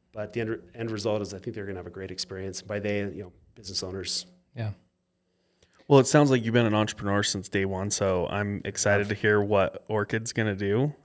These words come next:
Speaker 3: and I'm sure it's gonna be great.
Speaker 2: It's gonna be cool. Mark, and, and just a question along those lines. What, what drives you? I mean, you are a fantastic entrepreneur,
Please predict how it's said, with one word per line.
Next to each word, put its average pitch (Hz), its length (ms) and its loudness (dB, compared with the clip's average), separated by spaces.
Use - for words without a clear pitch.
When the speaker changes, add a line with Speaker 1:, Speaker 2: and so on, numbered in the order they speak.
Speaker 3:
and 90 380 -6
I'm 101 120 -6
sure 107 180 -2
it's - 100 -8
gonna 107 140 -4
be 98 60 -6
great. 117 320 0
Speaker 2:
It's - 100 -20
gonna 110 120 -2
be 110 80 2
cool. 104 400 2
Mark, 131 200 8
and, 123 180 6
and 127 160 4
just 147 180 4
a 139 40 4
question 123 360 4
along 113 140 4
those 110 160 2
lines. 101 320 0
What, 147 360 2
what 139 220 0
drives 120 440 8
you? 95 200 -2
I 117 40 2
mean, 117 180 6
you 127 140 6
are 123 140 4
a 113 60 2
fantastic 117 640 -4
entrepreneur, 107 640 2